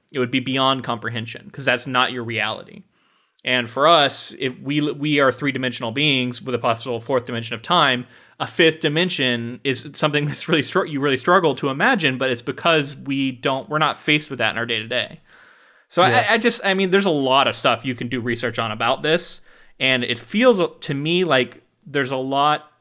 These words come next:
Speaker 1: tied up in, like, if we can figure this stuff out as a race and, and as humanity, there's so much that we're gonna be able to do with it. If we can, if we can really figure it out.
Speaker 2: Yeah.
Speaker 1: I don't know if it's possible, but,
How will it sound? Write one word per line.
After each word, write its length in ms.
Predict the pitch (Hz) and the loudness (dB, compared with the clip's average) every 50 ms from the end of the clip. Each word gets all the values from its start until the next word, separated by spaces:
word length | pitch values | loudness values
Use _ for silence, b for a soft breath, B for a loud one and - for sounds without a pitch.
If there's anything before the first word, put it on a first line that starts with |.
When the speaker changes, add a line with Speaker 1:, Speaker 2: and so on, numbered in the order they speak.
| _ _ _ | _ _ _
Speaker 1:
tied 300 | - - 151 143 143 139 | -4 -2 0 0 2 0
up 120 | 131 127 | -2 -2
in, 80 | 131 127 | -4 -8
like, 140 | 120 120 | -8 -8
if 160 | 123 123 117 143 | -8 -8 -6 -6
we 80 | 165 175 | -6 -4
can 140 | - 165 | -4 -6
figure 340 | - - - - 156 156 151 | -6 -6 -6 -4 -2 -2 -2
this 200 | 139 143 131 - | -2 -2 -4 -4
stuff 240 | - - 156 143 - | -2 -2 -2 0 0
out 280 | 110 117 120 131 135 - | 0 2 2 2 0 -2
as 160 | 135 113 117 | -6 -6 -6
a 140 | 123 117 110 | -6 -6 -6
race 500 | 123 127 120 120 127 135 156 151 - - | -6 -4 -4 -2 -2 -4 -4 -6 -8 -8
and, 240 | 131 120 120 - | -8 -8 -8 -8
and 200 | - 127 123 120 | -8 -8 -4 -4
as 240 | 120 127 127 127 131 | -4 -4 -4 -6 -8
humanity, 840 | 135 - - - 143 127 120 123 135 143 151 160 175 180 180 - _ _ _ _ _ _ _ _ _ _ _ _ _ _ _ | -12 -16 -12 -8 -6 -4 -4 -4 -4 -4 -2 -2 -2 -4 -6 -10 _ _ _ _ _ _ _ _ _ _ _ _ _ _ _
there's 200 | 151 151 147 - | 0 0 0 2
so 200 | - - 165 156 | 4 4 4 6
much 260 | 156 156 147 - - | 6 4 4 4 2
that 100 | - 131 | -2 -4
we're 80 | 123 127 | -4 -4
gonna 100 | 123 127 | -2 -2
be 60 | 127 | -2
able 120 | 123 110 | -2 -2
to 40 | 107 | -4
do 200 | 110 117 127 123 | -6 -6 -6 -6
with 140 | 117 113 - | -6 -8 -12
it. 140 | 117 - - | -12 -14 -10
If 80 | 127 | -6
we 100 | 139 139 | -6 -6
can, 140 | 139 143 135 - | -6 -6 -8 -8
if 100 | 143 135 | -6 -4
we 140 | 147 160 147 | -2 -2 -2
can 180 | 156 139 131 127 | -4 -6 -4 0
really 320 | 139 147 147 147 147 135 | 2 2 4 4 4 2
figure 340 | 123 - 156 135 127 123 120 | 0 -2 -6 -4 -2 -2 -2
it 60 | 120 | 0
out. 300 | 117 113 110 113 110 - - - - | 0 0 -2 -2 -4 -8 -14 -12 -4
Speaker 2:
Yeah. 220 | 123 117 110 110 | -2 0 2 2
Speaker 1:
I 80 | 131 147 | 2 2
don't 100 | 165 160 | 4 2
know 80 | 151 | 2
if 60 | 131 | 0
it's 100 | 117 - | -2 -6
possible, 640 | - - - 160 160 156 - 139 104 98 95 95 - - | -4 2 2 2 4 2 0 -4 -6 -6 -8 -10 -8 -8
but, 300 | 110 - 101 107 - | -6 -6 -6 -6 -8